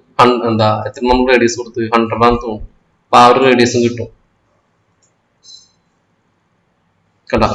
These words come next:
റേഡിയസ് ഹൺഡ്രഡ് നമ്മൾ വരച്ചതിനനുസരിച്ച് കിട്ടി. ഇനി നമുക്ക്, ഏഹ്, പോളിലൈൻ, ഏഹ്, ടൂൾ ക്ലിക്ക് ചെയ്തു, ഫസ്റ്റ് പോയിന്റ് ക്ലിക്ക് ചെയ്തു, അതിനുശേഷം ആർക്ക് എന്ന ഓപ്ഷൻ just ക്ലിക്ക് ചെയ്തു, അതിനുശേഷം ഡയറക്ഷൻ പറഞ്ഞിട്ടുള്ള ഓപ്ഷൻ ഉണ്ട്. നമുക്ക് ടാൻജന്റ് ഡയറക്ഷൻ ഏത്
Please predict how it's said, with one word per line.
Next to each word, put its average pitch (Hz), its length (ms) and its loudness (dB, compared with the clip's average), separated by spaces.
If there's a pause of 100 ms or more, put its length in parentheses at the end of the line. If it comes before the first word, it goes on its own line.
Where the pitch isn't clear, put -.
റേഡിയസ് 113 380 2
ഹൺഡ്രഡ് 113 340 -2 (640)
നമ്മൾ 139 180 -2
വരച്ചതിനനുസരിച്ച് 123 600 0
കിട്ടി. - 260 -8
ഇനി 120 160 2
നമുക്ക്, 123 240 -6 (840)
ഏഹ്, 117 300 6 (100)
പോളിലൈൻ, 120 400 6 (400)
ഏഹ്, 117 260 2
ടൂൾ 123 160 2 (300)
ക്ലിക്ക് 120 240 -6
ചെയ്തു, 120 180 0 (220)
ഫസ്റ്റ് 120 320 -2
പോയിന്റ് 120 240 2
ക്ലിക്ക് 117 240 -12
ചെയ്തു, 113 180 -2 (1200)
അതിനുശേഷം 127 400 0 (180)
ആർക്ക് 120 260 2
എന്ന 123 160 2
ഓപ്ഷൻ 120 200 -4 (160)
just 120 200 0
ക്ലിക്ക് 117 240 -6
ചെയ്തു, 117 200 0 (580)
അതിനുശേഷം 127 380 2 (180)
ഡയറക്ഷൻ 131 400 4
പറഞ്ഞിട്ടുള്ള 123 300 2
ഓപ്ഷൻ - 180 -6
ഉണ്ട്. - 180 -8
നമുക്ക് 113 240 -6
ടാൻജന്റ് 127 420 2
ഡയറക്ഷൻ 135 380 0
ഏത് 123 100 4